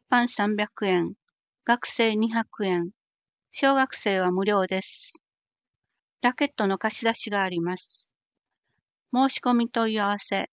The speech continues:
守谷。八七一、五八二零。レキストスポーツふれあいセンタ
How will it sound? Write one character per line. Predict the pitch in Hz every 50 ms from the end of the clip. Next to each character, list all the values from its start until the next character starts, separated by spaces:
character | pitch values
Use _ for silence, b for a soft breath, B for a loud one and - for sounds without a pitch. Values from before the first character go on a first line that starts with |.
| _ -
守 | 214 233 233 208 190 180
谷。 | 170 160 165 - _ _ _ _ _ _ _ _ _ _ _ _ _ _ _ _
八 | - 247 - - 247 240
七 | 240 240 226 208 202 190
一、 | 175 170 - - - - 180 175 - - _ _ _ _ _ _ _ _ _ _
五 | - 220 247 247 247 247
八 | - 247 240 - - 185 180
二 | 175 180 180 180 180 175
零。 | 180 180 165 160 156 - - _ _ _ _ _ _ _ _ _ _ _ _ _ _ _ _ _ _ _ _ _ _ _ _ _ _ _ _ _ _
レ | - 240 254 -
キ | 294 269
ス | - -
ト | - 254 254
ス | - - - -
ポ | - 233 220
ー | 220
ツ | - - 185 180
ふ | - - 233
れ | 240 247
あ | 247 247 247
い | 240
セ | - - 240 226
ン | 208 196 - _
タ | 175 165 160 156 160 -